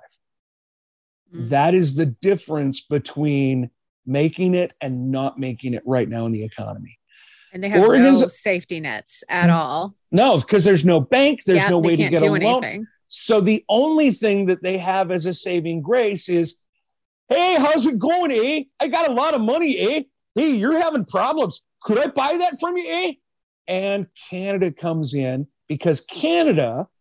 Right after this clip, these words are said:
Speaker 2: can use, <laughs> they can
Speaker 1: Mm-hmm.
Speaker 2: use a, a multinational corporation. They can and do, uh, have a stock market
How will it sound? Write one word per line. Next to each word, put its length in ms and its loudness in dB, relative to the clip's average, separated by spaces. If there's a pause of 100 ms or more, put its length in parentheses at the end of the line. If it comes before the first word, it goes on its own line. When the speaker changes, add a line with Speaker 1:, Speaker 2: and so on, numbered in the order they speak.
(280)
Speaker 2:
can 280 0
use, 680 -2 (240)
<laughs> 320 -20
they 800 -4
can 240 4
Speaker 1:
Mm-hmm. 100 6
Speaker 2:
use 380 2 (260)
a, 140 4 (400)
a 160 -2
multinational 1300 0
corporation. 840 -4 (540)
They 320 0
can 640 -2
and 380 -4
do, 520 0 (800)
uh, 340 2
have 240 -2
a 120 -2
stock 560 -6
market 540 -4